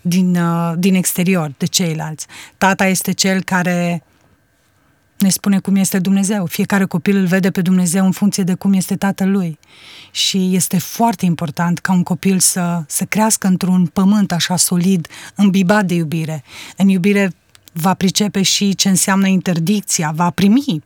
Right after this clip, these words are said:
interdicția, are nevoie copilul de interdicție.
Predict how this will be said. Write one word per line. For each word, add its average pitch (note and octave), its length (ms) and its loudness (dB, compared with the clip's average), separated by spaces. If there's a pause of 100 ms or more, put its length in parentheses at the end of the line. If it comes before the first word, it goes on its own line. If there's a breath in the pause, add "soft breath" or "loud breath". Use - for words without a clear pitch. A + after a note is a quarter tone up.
(120)
interdicția, F3 800 0
are F3 180 2
nevoie E3+ 400 2
copilul E3+ 380 -2
de E3 100 -2
interdicție. E3 720 -2